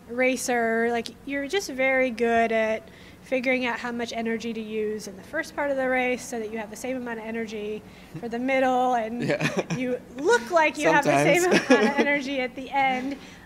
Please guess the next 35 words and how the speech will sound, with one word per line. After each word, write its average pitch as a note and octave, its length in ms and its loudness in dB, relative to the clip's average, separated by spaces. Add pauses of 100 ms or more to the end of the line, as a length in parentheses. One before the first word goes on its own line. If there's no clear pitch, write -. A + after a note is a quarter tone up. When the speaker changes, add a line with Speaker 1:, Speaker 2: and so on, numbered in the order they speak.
Speaker 2:
Yeah. D4 260 0
Speaker 1:
Um, C#4+ 220 -2 (240)
s-, - 100 -16 (300)
when F4+ 200 0
a G4 80 2
race E4 380 -2
is D4 100 -8
so D#4 300 -6
different, C4 760 -8 (200)
like, B3 220 -12
the B3 80 -8
course C4+ 420 -6
is A#3+ 80 -12
so A#3+ 240 -8
different A#3 340 -10
at G#3+ 100 -14
the A3+ 60 -16
beginning A3+ 680 -8 (460)
versus A#3 320 -10
at A3 160 -8
the A#3 160 -14
end, A3 440 -12 (140)
Speaker 2:
Mm-hmm. C4+ 160 -6
Speaker 1:
how E4 140 0
does D#4 180 -6
that A3+ 440 -6
factor A3+ 500 -14
in G#3+ 280 -12
for A#3 140 -16
you A3+ 220 -8
in A3 140 -12
terms A3+ 260 -12
of G#3+ 80 -14
trying A#3 300 -10
to G#3 240 -10